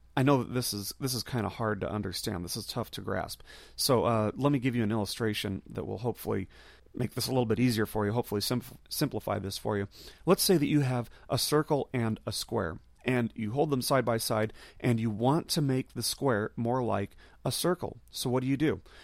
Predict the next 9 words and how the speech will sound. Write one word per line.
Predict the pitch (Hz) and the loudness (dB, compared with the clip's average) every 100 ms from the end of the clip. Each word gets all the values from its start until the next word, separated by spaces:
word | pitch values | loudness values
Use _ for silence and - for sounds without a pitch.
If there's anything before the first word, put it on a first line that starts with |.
| - | -4
Well, | 147 123 - - - | 2 2 0 -8 -2
you | 139 | 0
can | 123 | 2
add | - 131 123 - - | 2 0 0 -4 -6
a | |
side | 110 - 160 143 120 - | -2 0 2 2 0 -6
to | - 117 107 - | -2 0 0 -2
the | 110 | -4
square, | 107 - 151 117 127 | -4 0 2 2 0